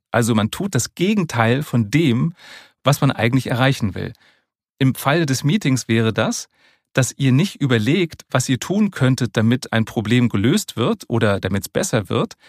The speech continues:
sondern ihr überlegt, was müsstet ihr tun, damit's noch viel, viel schlimmer wird.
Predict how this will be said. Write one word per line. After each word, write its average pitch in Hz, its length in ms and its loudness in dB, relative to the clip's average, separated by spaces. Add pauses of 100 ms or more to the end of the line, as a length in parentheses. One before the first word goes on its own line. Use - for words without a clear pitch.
(200)
sondern 180 560 2
ihr 160 180 2
überlegt, 120 540 0 (300)
was - 540 -2
müsstet 160 360 0
ihr 123 160 0
tun, 214 380 0
damit's 135 300 2
noch 131 160 0
viel, 320 760 -2
viel 185 480 -2
schlimmer 139 440 2
wird. 104 280 -8